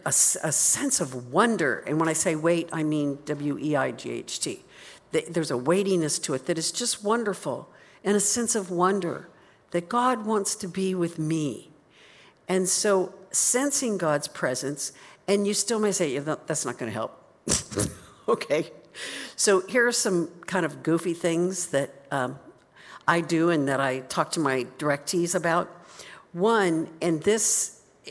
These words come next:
and the goal in all of these things I'm telling you, these are not gimmicks. What I'm doing is I'm taking James four eight, "Draw near to God, and God will draw near to you."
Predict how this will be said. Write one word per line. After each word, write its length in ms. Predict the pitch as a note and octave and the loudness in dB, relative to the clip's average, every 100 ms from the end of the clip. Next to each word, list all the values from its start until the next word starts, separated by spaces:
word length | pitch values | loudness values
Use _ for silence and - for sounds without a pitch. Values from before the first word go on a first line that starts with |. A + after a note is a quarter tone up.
| C3+ - | -4 0
and 160 | E3+ | 2
the 60 | E3+ | 2
goal 360 | G#3+ C4 C4+ | 6 8 10
in 160 | A3+ F#3+ | 8 6
all 160 | E3+ F3 | 6 4
of 120 | F3 | 2
these 180 | F3 - | 0 0
things 240 | E3 D#3+ | -2 0
I'm 140 | D#3 | -2
telling 340 | D3+ D3+ D#3 C#3 | -2 -4 -4 -2
you, 160 | B2+ | -4
these 240 | - F3 F3+ | -2 0 2
are 80 | F3+ | 4
not 220 | F3+ F3+ | 2 2
gimmicks. 580 | E3+ A2+ - - - - - - - - - _ _ _ _ | 0 0 -4 -4 -4 -10 -20 -20 -20 -20 -20 _ _ _ _
What 280 | F3+ E3+ G#3+ | 2 4 4
I'm 220 | A#3+ G3 | 2 2
doing 380 | G3+ G#3 F3+ C#3 | 4 6 4 2
is 160 | D#3 | 0
I'm 140 | D#3+ D3 | 0 -2
taking 460 | G#3 F3+ F#3 F3+ | -2 -2 0 0
James 460 | E3+ F3 E3 E3+ - | 2 0 2 0 -2
four 520 | - E3 D#3 C#3 - E3 | -6 -2 2 2 0 -2
eight, 400 | D#3 A2 - - - - _ _ | -2 -4 -12 -16 -20 -20 _ _
"Draw 600 | - D#3 F3 F3+ F#3+ G3 F#3+ - | -2 4 6 6 4 -2 -6 -6
near 600 | E3+ D#3+ D#3+ D#3+ E3+ - - | 0 2 2 -2 -6 -10 -8
to 160 | E3 | -6
God, 480 | D#3 C#3 - C#3+ C#3+ - _ _ - | -4 -2 -2 -6 -10 -16 _ _ -10
and 160 | C#3+ C3+ | -8 0
God 360 | D#3 D3 D#3+ | 2 4 2
will 120 | D#3+ | -2
draw 300 | E3 E3+ D3+ | -6 -2 -2
near 280 | D3 C#3+ C#3 | 0 0 -2
to 240 | C#3 - D3+ | -4 -8 -8
you." 380 | C#3 B2 F#2+ | -6 -6 -6